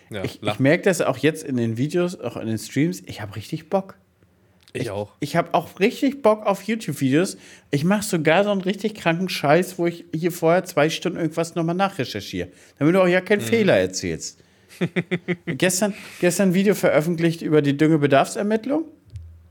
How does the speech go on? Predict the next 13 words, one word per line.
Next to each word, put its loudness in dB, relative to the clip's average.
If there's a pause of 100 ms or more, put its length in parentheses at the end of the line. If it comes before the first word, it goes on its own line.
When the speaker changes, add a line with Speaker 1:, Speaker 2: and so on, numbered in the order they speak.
Speaker 1:
Mhm. -6 (220)
Speaker 2:
Im 2
Groben 4
weiß 4
man -2
das -4
ja 2
natürlich, 0 (360)
aber 4
du 4
darfst 4
natürlich 0
auch 0